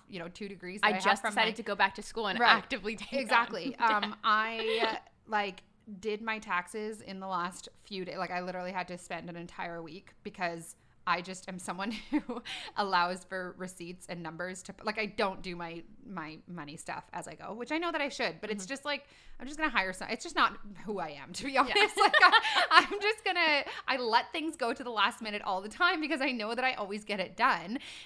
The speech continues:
Speaker 1: And, like, that's just, at this point in my life, I just know that that's who I am. So I'm not organized, like,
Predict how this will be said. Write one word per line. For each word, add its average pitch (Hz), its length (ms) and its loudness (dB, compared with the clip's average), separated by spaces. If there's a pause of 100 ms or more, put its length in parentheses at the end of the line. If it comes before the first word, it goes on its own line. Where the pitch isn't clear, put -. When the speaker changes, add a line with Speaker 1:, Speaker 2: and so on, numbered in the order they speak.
(160)
Speaker 1:
And, 233 200 -2
like, 233 240 -2
that's 247 260 2
just, 285 300 -6
at 247 140 -2
this - 180 -4
point 277 220 -4
in 269 40 -8
my 262 120 -4
life, 269 160 -4
I 208 100 0
just 220 140 -8
know 208 160 -6
that 202 100 -8
that's 175 220 0
who 190 60 -6
I 165 80 -6
am. 180 200 -8
So 226 100 0
I'm 233 220 -2
not 254 220 6
organized, 165 640 -6
like, 190 240 0